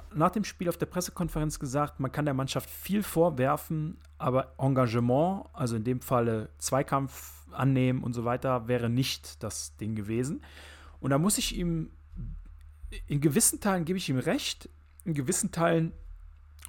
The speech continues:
persönlich, glaube ich, äh, sehe ich, also sehe ich es persönlich ein bisschen anders. Und das ist einfach dieses, die Situation, wo man den Gegner einfach zu Flanken kommen lässt, wo man den Gegner, der nicht mal im Mittelfeld schon mal, einfach mal abgrätscht oder so.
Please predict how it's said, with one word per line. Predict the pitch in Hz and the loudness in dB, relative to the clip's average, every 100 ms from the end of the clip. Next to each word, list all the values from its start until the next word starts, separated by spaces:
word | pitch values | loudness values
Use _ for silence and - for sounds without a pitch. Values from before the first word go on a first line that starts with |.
| - | 0
persönlich, | 143 127 156 151 - | 2 4 4 4 2
glaube | 135 139 139 | 4 4 2
ich, | - - | -2 0
äh, | 135 131 127 - - - - - - - - - - | 2 2 0 -10 -20 -20 -20 -20 -20 -20 -20 -20 -8
sehe | 110 143 | 0 2
ich, | 151 - | 2 0
also | 127 123 | 2 4
sehe | 170 | 4
ich | |
es | - | 4
persönlich | 160 147 151 - | 2 2 0 -2
ein | |
bisschen | 156 131 | -4 -2
anders. | 131 175 196 143 | -2 -2 -4 -4
Und | |
das | 135 139 | -4 -2
ist | - | -2
einfach | 151 156 | -2 0
dieses, | 135 135 - - | -2 -4 -8 -12
die | - | -6
Situation, | 127 147 143 - 151 160 - - - - | -4 0 -2 0 0 0 -4 -16 -14 -2
wo | 139 | 4
man | 151 | 4
den | 139 123 | 4 0
Gegner | 139 147 135 | -2 0 -2
einfach | 135 - 135 - - - - | -2 -2 -6 -6 -16 -18 -10
zu | - 139 | -6 -4
Flanken | - - 131 147 - 127 | -4 0 0 0 -4 -4
kommen | 135 127 120 | -2 0 0
lässt, | 120 117 - 123 | 0 -2 -6 -4
wo | |
man | 120 120 | -2 -2
den | 117 110 | -6 -4
Gegner, | 127 - 127 | -6 -2 -4
der | 113 | -2
nicht | 117 135 - | -2 -2 -2
mal | 127 | -2
im | 120 120 | -2 -4
Mittelfeld | 143 127 131 117 | -2 -4 -2 -2
schon | - 123 | -2 -2
mal, | 117 - | -2 -2
einfach | 139 165 | -2 2
mal | 139 120 | 2 2
abgrätscht | - - 123 120 123 - - - - - | -2 -2 0 2 2 -4 -8 -16 -20 -4
oder | 120 117 | 0 0
so. | 117 120 | 0 0